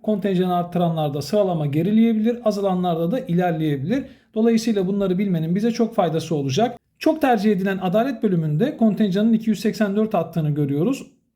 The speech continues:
Açık öğretim ve uzaktan öğretimin ise kapandığını görüyoruz. Önemli, dikkat edelim.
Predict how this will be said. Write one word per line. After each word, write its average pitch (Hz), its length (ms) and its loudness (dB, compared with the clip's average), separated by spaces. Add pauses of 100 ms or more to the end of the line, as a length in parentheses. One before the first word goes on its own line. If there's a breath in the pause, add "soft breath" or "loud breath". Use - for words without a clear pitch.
Açık 170 300 -4
öğretim 269 380 0
ve 247 40 2
uzaktan 226 440 2
öğretimin 214 420 2
ise 285 260 -2
kapandığını 196 540 -2
görüyoruz. 180 580 0
Önemli, 180 440 0
dikkat 175 280 -2
edelim. 151 360 0